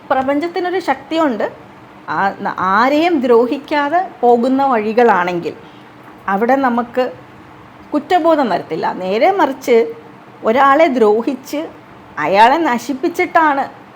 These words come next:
ഞാനിതൊക്കെ നേടിയതെന്ന് പുറമേ പറയത്തില്ലായിരിക്കും. പുറമേ പറയും, "ഇതെല്ലാം ഞാൻ ഉണ്ടാക്കിയതാണ്, ഞാൻ ഇതെല്ലാം ഞാൻ ഉണ്ടാക്കിയതാണെന്ന്" പറഞ്ഞാലും ഉള്ളിൻ്റെ, ഉള്ളിൻ്റെ ഉള്ളിൽ അറിയാം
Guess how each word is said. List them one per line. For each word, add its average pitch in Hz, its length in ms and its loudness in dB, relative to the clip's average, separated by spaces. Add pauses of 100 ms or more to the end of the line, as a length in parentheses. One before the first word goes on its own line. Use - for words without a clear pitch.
(280)
ഞാനിതൊക്കെ 254 600 0
നേടിയതെന്ന് 254 760 0 (540)
പുറമേ 320 560 2
പറയത്തില്ലായിരിക്കും. 247 720 0
പുറമേ 196 360 -2
പറയും, 349 240 0
"ഇതെല്ലാം 339 460 2
ഞാൻ 349 220 0
ഉണ്ടാക്കിയതാണ്, 277 560 0
ഞാൻ 196 220 -4
ഇതെല്ലാം 269 580 -2
ഞാൻ 262 220 -2
ഉണ്ടാക്കിയതാണെന്ന്" 247 580 -2
പറഞ്ഞാലും 226 500 -4 (360)
ഉള്ളിൻ്റെ, 381 500 2
ഉള്ളിൻ്റെ 370 440 2
ഉള്ളിൽ 330 260 0
അറിയാം 262 460 -2